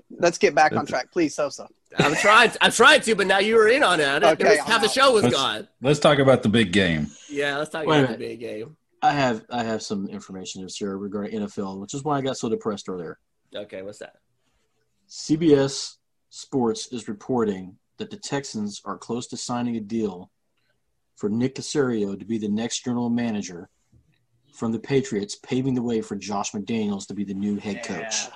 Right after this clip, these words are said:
Speaker 1: There you go, Cook.
Speaker 4: So, <clears throat> we're gonna suck for ten more years.
Speaker 1: You don't know
Speaker 3: Well,
Speaker 1: that.
Speaker 3: at least you know now.
Speaker 4: Yeah.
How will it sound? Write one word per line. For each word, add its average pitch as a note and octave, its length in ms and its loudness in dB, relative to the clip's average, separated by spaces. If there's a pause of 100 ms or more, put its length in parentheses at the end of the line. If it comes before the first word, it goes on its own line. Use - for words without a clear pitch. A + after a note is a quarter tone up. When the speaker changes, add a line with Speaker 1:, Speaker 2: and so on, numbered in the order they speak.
(420)
Speaker 1:
There B2+ 160 -2
you D3 100 4
go, A#3+ 200 6
Cook. G#3+ 280 2 (640)
Speaker 4:
So, G#3 420 8 (140)
<clears throat> - 160 -6
we're G3 520 6 (800)
gonna C#3 220 2
suck D3 220 0
for D3 100 -4
ten E3 140 -4
more E3 140 -4
years. - 280 -8 (1700)
Speaker 1:
You - 120 4
don't F#4 140 4
know A3+ 120 4
Speaker 3:
Well, F4 240 -4
Speaker 1:
that. - 280 -8 (840)
Speaker 3:
at F#3+ 100 0
least C#4+ 180 -2
you G#3 60 -2
know G#3 140 0
now. G#2 260 -6 (760)
Speaker 4:
Yeah. G3+ 180 -2